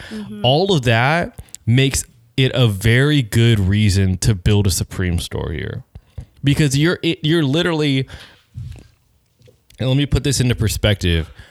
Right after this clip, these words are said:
Speaker 2: from one end of the city to, to the other end of the city, it's no more than what, like, ten miles,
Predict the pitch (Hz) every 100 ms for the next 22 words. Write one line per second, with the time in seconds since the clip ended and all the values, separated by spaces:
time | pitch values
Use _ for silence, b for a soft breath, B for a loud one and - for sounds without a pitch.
0 | B - - 123 117 113 104 120 165 151
1 | 156 147 135 - 131 123 113 123 - _
2 | - 113 113 113 110 98 92 87 - 95
3 | 87 85 - 113 104 - - - 107 117
4 | 120 117 104 101 85 90 82 69 - -
5 | _ _ - - - 131 110 104 95 101
6 | 127 135 - -